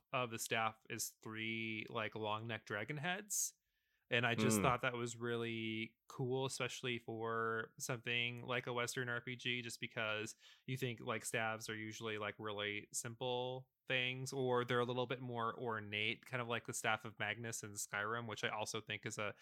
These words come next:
Speaker 1: a badass weapon, but it didn't really, like, it just, like, could have looked like a lot of different staffs, where, like, this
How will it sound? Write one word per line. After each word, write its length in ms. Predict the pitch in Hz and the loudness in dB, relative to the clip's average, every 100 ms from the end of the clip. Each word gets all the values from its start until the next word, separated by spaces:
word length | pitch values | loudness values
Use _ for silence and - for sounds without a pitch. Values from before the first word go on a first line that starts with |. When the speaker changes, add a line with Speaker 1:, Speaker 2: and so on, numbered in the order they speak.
| - - | -14 -4
Speaker 1:
a 40 | |
badass 340 | 127 117 113 - | 4 6 6 2
weapon, 420 | 110 - 120 123 | 0 2 0 0
but 200 | 123 120 - - - | 2 2 0 -6 0
it 80 | 139 | 4
didn't 280 | 147 147 - | 4 2 -2
really, 480 | 143 135 127 120 - | 0 2 2 0 2
like, 220 | 131 123 | 0 2
it 80 | 127 | 0
just, 160 | 123 135 | 0 0
like, 240 | 113 - _ _ _ - | 0 -2 _ _ _ 0
could 160 | 151 | 4
have 140 | 143 117 110 | 4 2 -6
looked 260 | 135 131 - | -4 -2 0
like 180 | 127 127 | 0 2
a 40 | |
lot 140 | 117 117 | 2 2
of 60 | 113 | 0
different 240 | 113 127 | -2 -2
staffs, 320 | 131 123 123 | 0 0 0
where, 80 | 135 | 2
like, 140 | 120 120 | 2 2
this 220 | 127 | 0